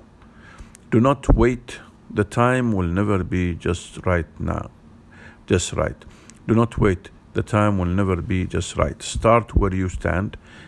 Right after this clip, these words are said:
and work with whatever tools you may have at your command, and better tools will be found as you go along. George Herbert. Press forward. Do not stop.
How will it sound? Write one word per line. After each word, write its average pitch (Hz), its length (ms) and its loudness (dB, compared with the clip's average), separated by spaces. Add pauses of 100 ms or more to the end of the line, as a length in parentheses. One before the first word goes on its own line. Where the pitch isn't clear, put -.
(140)
and 92 220 0
work 107 300 0
with 90 120 0
whatever 92 380 0
tools 95 380 2
you 82 180 -2
may 85 200 -4
have 101 420 0 (580)
at 95 260 0
your 90 140 2
command, 92 640 -2
and 98 240 -2
better 107 280 0
tools 98 520 -2
will 95 240 -2
be 87 180 -2
found 95 720 -4
as 85 280 -2
you 90 80 -2
go 85 220 -2
along. 80 320 -4 (580)
George 98 480 0 (120)
Herbert. - 540 0 (540)
Press 131 340 4
forward. 95 640 0 (540)
Do 120 120 2
not 120 240 0
stop. - 560 -2